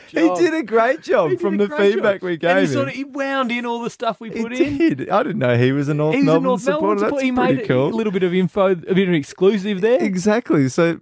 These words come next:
Speaker 1: pro-, in his mind, it probably made more sense that we had a couple of North Melbourne
Speaker 2: Yeah,
Speaker 1: supporters.
Speaker 2: <laughs> mate.
Speaker 1: Like,
Speaker 2: He's
Speaker 1: "Oh,
Speaker 2: done
Speaker 1: they've
Speaker 2: a
Speaker 1: asked me because I used to be a
Speaker 2: Well,
Speaker 1: North Melbourne
Speaker 2: he's done a
Speaker 1: supporter."
Speaker 2: great job. Should we
Speaker 1: Well done, Josh.
Speaker 2: Now, I,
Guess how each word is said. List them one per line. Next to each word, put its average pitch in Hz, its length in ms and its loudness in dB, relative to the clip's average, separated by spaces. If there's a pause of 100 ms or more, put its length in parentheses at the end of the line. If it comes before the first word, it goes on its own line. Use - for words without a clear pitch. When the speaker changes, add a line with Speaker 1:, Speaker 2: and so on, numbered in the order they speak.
Speaker 1:
pro-, 196 160 0
in 185 180 0
his 202 260 2
mind, 165 280 0
it - 80 -12
probably 156 240 0
made 135 280 0
more 127 200 -2
sense 135 380 -6
that 113 100 -8
we 117 160 -4
had 120 180 0
a 120 60 -6
couple 123 280 -6
of 113 80 -4
North 113 220 -8
Melbourne 117 260 -6 (140)
Speaker 2:
Yeah, 277 280 0
Speaker 1:
supporters. 240 720 -8
Speaker 2:
<laughs> - 40 -18
mate. - 280 -12 (1700)
Speaker 1:
Like, - 80 -14
Speaker 2:
He's 359 80 -8
Speaker 1:
"Oh, 170 160 0
Speaker 2:
done - 20 0
Speaker 1:
they've 156 140 0
Speaker 2:
a 175 40 0
Speaker 1:
asked 165 280 -2
me 165 160 0
because 139 260 -4
I 143 120 4
used 131 180 0
to 139 60 -6
be 131 100 -4
a 147 180 2
Speaker 2:
Well, 123 120 0
Speaker 1:
North - 120 -6
Melbourne 120 240 -2
Speaker 2:
he's 127 100 -2
done 208 160 0
a 175 40 4
Speaker 1:
supporter." 107 140 -2
Speaker 2:
great 165 300 -6
job. - 220 -14
Should 220 140 -12
we 196 180 -12 (120)
Speaker 1:
Well 202 160 0
done, 139 240 0
Josh. 117 360 -10
Speaker 2:
Now, 196 200 -2
I, 214 300 -6